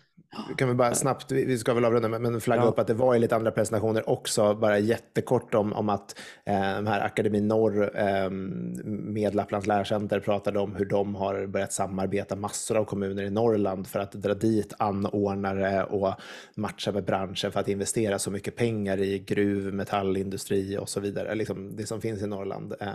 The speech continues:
Speaker 1: de hade en jättebra dragning om de grejerna, eh, som var riktad till att vi vill ha fler anordnare här uppe. <laughs> Så att de som lyssnar på det här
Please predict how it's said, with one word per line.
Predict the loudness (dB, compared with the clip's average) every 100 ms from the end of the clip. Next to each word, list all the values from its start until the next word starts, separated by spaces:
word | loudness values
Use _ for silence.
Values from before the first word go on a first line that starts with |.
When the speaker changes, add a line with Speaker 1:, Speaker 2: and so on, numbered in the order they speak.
| -8 -4
Speaker 1:
de | 0
hade | 2
en | 0
jättebra | 0 -2 2 2 2
dragning | 0 -2 -2 -4
om | -6
de | -6 -6
grejerna, | -4 -4 -4 -4 -4
eh, | -2 -2
som | -2 0
var | 0
riktad | 0 -2 -2
till | 0 -4
att | -4 -6
vi | -2
vill | 0
ha | 0
fler | -2 -2
anordnare | -2 -2 -2 -2
här | -2
uppe. | -6 -6 -8 -8 -10
<laughs> | -8
Så | -2 -2
att | -2 -8 -12 -12 -4
de | -2 2
som | 2
lyssnar | 2 0
på | 2
det | 4
här | 4 2